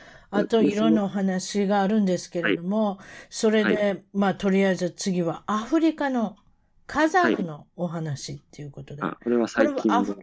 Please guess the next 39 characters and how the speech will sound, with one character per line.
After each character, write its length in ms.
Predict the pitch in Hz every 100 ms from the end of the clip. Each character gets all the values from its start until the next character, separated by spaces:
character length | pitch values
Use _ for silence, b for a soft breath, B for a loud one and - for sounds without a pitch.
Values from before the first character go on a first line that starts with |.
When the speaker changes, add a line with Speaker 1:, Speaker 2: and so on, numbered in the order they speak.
| _
Speaker 1:
ア 120 | - 233
フ 80 | 330
リ 100 | 330
カ 160 | 339
の 160 | 330 240
ど 140 | 214
の 100 | 311
辺 180 | 285 311
で 100 | 294
す 100 | -
か？ 160 | - - _ _ _ -
Speaker 2:
エ 40 |
チ 280 | - - 151
オ 120 | 156
ピ 200 | - 160
ア 120 | 156
自 160 | 147 151
体 240 | - 113
は 260 | 120 120 98 -
高 240 | 131 131
原 460 | 131 131 131 127 123
が 80 | 123
ほ 140 | 117
と 160 | 123 113
ん 40 |
ど 60 | 85
な 160 | 82
ん 120 | 80
で、 340 | 90 107 85 - -
ま 120 | 90
あ、 100 | 196
Speaker 1:
え 40 | 170
え。 20 |
Speaker 2:
標 260 | - 127 120 -
高 100 | 127
二 180 | 120 117
千 180 | 135
メ 40 |
ー 20 | 123